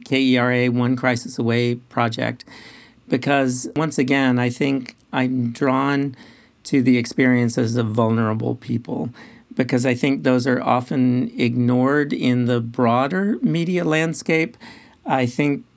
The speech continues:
that as much as I love journalism, I, I recognize that it's almost overwhelmed by pop culture, and pop culture doesn't typically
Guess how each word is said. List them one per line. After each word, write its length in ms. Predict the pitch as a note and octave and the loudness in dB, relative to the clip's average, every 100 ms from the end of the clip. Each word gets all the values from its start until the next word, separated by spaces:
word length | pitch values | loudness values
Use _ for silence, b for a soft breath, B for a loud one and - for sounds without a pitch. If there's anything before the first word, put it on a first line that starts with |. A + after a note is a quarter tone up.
| _ _ _ | _ _ _
that 460 | G3+ C3+ C3 B2+ - | -2 2 2 0 -4
as 240 | - C3 | -2 0
much 320 | B2 C3+ C#3+ D#3 | 2 0 0 -2
as 140 | C3 | 0
I 200 | C3+ B2+ | 2 2
love 440 | B2 B2 C3 D3 | 0 0 0 -2
journalism, 680 | D3+ D#3 C#3+ D#3 D#3+ D#3 C3 | -2 0 0 0 0 0 0
I, 100 | B2+ B2+ D3+ - | 0 -2 -6 -4
I 100 | C3 | -2
recognize 960 | B2+ C3 C#3+ D3+ C3 B2+ A#2+ A#2+ A#2+ A#2 - B B B | 0 0 0 -2 -2 0 0 0 -2 -4 -12 B B B
that 380 | - B2+ A#2+ - | 0 2 2 0
it's 240 | B2 B2 | -2 -2
almost 420 | - C#3+ D3 B2 | -2 0 2 0
overwhelmed 920 | - C#3+ C3+ C3+ A#2+ A#2+ B2 A#2+ A#2 A#2 | 0 -2 0 0 2 2 2 2 0 0
by 160 | B2 | -2
pop 340 | A2+ - B2 - | -2 -2 -2 -4
culture, 460 | - B2+ A#2+ - | -4 -4 -4 -6
and 260 | - - A#2+ | -4 0 0
pop 240 | C3 D3 | 0 -2
culture 400 | - E3+ D3+ D#3 | -2 -4 -2 -2
doesn't 480 | C3 C3+ C3 C#3 - | 0 0 0 -2 -4
typically 800 | - B2+ B2+ B2 B2 A2+ A2+ A#2 | -4 -4 -2 -4 -2 0 -2 -4